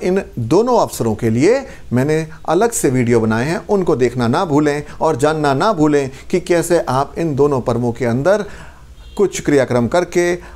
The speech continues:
अपनी फैमिली की प्रॉस्पेरिटी को बढ़ा सकते हैं। देवी देवताओं की इस महीने आप पर असीम कृपा बरस रही है। पाँच अक्टूबर को दुशहरे का पर्व है, यानी विजयदशमी। तेरह अक्टूबर को करवा चौथ,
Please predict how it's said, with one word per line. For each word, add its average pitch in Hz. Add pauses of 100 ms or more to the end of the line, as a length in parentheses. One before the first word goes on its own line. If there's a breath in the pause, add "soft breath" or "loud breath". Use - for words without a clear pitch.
(180)
अपनी 196
फैमिली 127
की 139
प्रॉस्पेरिटी 139
को 110 (300)
बढ़ा 107
सकते 95
हैं। 85 (1400 soft breath)
देवी 127
देवताओं 156
की 202
इस 135
महीने 156
आप 120
पर 143
असीम 135
कृपा 120
बरस 120
रही 143
है। 190 (100)
पाँच 160
अक्टूबर 165
को 208 (320 loud breath)
दुशहरे 135
का 117
पर्व 117
है, 151
यानी 120
विजयदशमी। 117 (340 loud breath)
तेरह 127
अक्टूबर 151
को 165
करवा 151
चौथ, 139